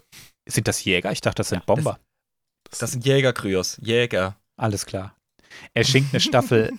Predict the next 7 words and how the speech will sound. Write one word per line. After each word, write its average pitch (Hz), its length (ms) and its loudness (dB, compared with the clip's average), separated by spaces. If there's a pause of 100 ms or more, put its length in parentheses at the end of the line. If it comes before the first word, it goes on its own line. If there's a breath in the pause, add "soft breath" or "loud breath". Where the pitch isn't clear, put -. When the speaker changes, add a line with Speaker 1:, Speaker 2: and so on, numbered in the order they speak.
Speaker 2:
<laughs> - 160 -14
Speaker 1:
A-Wing 127 840 0
Jäger 117 600 2 (760 loud breath)
und 113 480 0 (920)
legt 120 320 0
diese 117 260 0
Imperia-, 113 680 0